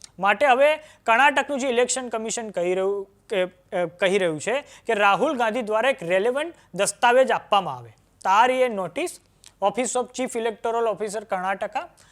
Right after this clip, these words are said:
અને એમણે સબ્જેક્ટ લખ્યો છે રાહુલ ગાંધીને સંબોધીને કે "Notice for providing documents to inquire into allegations made in your press conference." એટલે કે તમે,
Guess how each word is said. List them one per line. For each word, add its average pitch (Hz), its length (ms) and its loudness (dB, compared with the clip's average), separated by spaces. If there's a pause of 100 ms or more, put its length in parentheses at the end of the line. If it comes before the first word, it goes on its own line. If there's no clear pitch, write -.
(260)
અને 240 240 0
એમણે 240 460 -2
સબ્જેક્ટ 208 480 -2
લખ્યો 196 300 -4
છે 233 180 -6 (100)
રાહુલ 190 260 -2
ગાંધીને 196 320 -6
સંબોધીને 165 680 -8 (280)
કે 220 60 -2
"Notice 220 460 2
for 294 100 2 (120)
providing 262 380 2
documents 247 640 -4
to 262 120 -2
inquire 240 400 2
into 226 200 -4
allegations 196 720 -2
made 220 240 -2
in 233 80 -6
your 214 240 2 (760)
press 285 180 10 (120)
conference." 165 460 -4 (720)
એટલે 277 180 6
કે 302 220 2 (1200)
તમે, 233 400 0